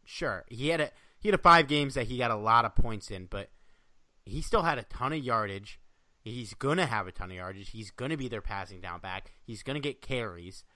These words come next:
He, he might not get goal line work, but he didn't matter last year. He found a way to score.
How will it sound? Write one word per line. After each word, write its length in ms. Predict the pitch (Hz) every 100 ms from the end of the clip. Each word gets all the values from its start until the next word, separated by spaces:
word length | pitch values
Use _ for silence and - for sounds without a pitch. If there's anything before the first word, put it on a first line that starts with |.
| _ _
He, 220 | - 120
he 120 | 101 113
might 300 | 139 175 175
not 160 | 156
get 180 | 135 101
goal 220 | 120 143
line 240 | 135 107 90
work, 220 | 98 -
but 100 | 104
he 160 | 90 110
didn't 280 | - 151
matter 280 | 117 123 120
last 380 | 95 104 110 -
year. 100 | 95
He 140 | 104
found 320 | - 104 131 113
a 20 |
way 140 | 101
to 80 | 90
score. 480 | - - 104 82